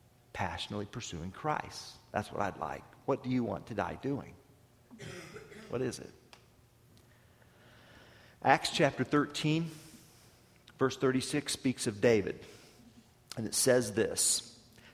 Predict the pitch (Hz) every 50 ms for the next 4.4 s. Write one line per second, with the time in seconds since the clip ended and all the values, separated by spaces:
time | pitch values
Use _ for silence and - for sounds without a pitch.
0 | - - 104 - - 113 120 143 160 165 156 113 101 90 101 107 - 104 - -
1 | - - - - - - 127 127 143 139 - - 147 127 - 147 139 110 120 101
2 | - - - - - 151 147 151 165 175 185 175 - - - 101 - - - -
3 | - - 165 175 175 170 175 - 170 - - - 151 120 127 110 139 131 127 127
4 | 117 107 95 92 92 87 104 -